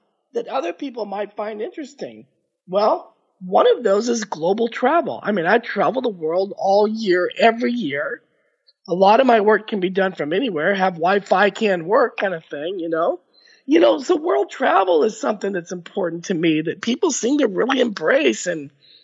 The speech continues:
engage with me. My audience engages with me about that. Um, another topic I'll just mention is,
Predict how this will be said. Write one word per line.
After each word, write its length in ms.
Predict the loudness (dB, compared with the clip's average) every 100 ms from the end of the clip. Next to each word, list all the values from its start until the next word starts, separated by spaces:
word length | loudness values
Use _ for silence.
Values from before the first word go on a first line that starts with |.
| _
engage 580 | 0 0 4 4 6 4
with 180 | 0 -2
me. 140 | -4
My 220 | 0 2 4
audience 280 | 4 2
engages 640 | -2 -4 -2 -2 0 -4 -4
with 240 | -10 -10
me 120 | -10
about 400 | -10 -6 -4 -4
that. 260 | -4 -4 -6 _ _ -20 _ 0
Um, 420 | 2 2 -2 -12 _ _ _
another 320 | 0 4 6 4
topic 440 | 4 0 0 -2
I'll 100 | -2
just 260 | -2 -8 -6
mention 340 | -8 -6 -10
is, 220 | -10 -10